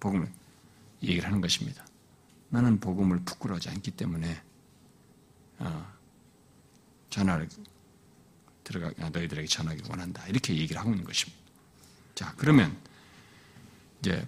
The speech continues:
복음을 부끄러워하지 않기 때문이라고 말했는데 뒤에서 바로 또 "왜냐면을" 붙여서 "왜 내가 복음을 부끄러워하지 않니?" 그러면, "음, 뭐 때문에 부끄러워하지 않는데?"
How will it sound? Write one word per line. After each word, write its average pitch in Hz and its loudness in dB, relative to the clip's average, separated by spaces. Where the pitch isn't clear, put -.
복음을 147 12
부끄러워하지 135 6
않기 98 4
때문이라고 110 8
말했는데 104 6
뒤에서 113 10
바로 147 6
또 226 12
"왜냐면을" 123 12
붙여서 87 6
"왜 151 12
내가 220 10
복음을 110 6
부끄러워하지 82 0
않니?" 76 -4
그러면, 87 2
"음, 120 2
뭐 101 4
때문에 139 10
부끄러워하지 147 4
않는데?" 190 8